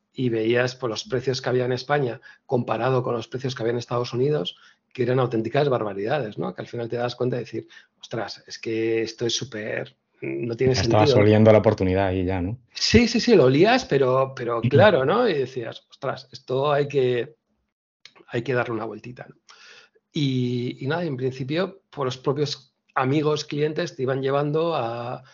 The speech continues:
Speaker 1: a primero cogerte, eh, una cuenta compartida para dar hosting a, a tus amigos, eh, comprar a través de, de Enom e incluso, pues, pues empezar a hacer cosillas, ¿no? Dentro de todo eso.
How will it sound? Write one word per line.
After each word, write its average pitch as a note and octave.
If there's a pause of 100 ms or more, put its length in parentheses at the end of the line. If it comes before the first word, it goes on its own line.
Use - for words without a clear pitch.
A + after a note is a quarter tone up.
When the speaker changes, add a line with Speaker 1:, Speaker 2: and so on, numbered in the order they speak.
(140)
Speaker 1:
a A#2
primero B2
cogerte, B2+ (240)
eh, C3
una C3+
cuenta C3
compartida B2+
para A#2+
dar B2
hosting B2+
a, A#2+
a -
tus -
amigos, D#3 (300)
eh, B2+
comprar C3
a C3
través B2
de, A#2
de A#2+
Enom E3+ (440)
e B2
incluso, C3
pues, E2+
pues -
empezar A#2
a A2+
hacer A2+
cosillas, A#2
¿no? C#3+
Dentro A2
de -
todo A2+
eso. -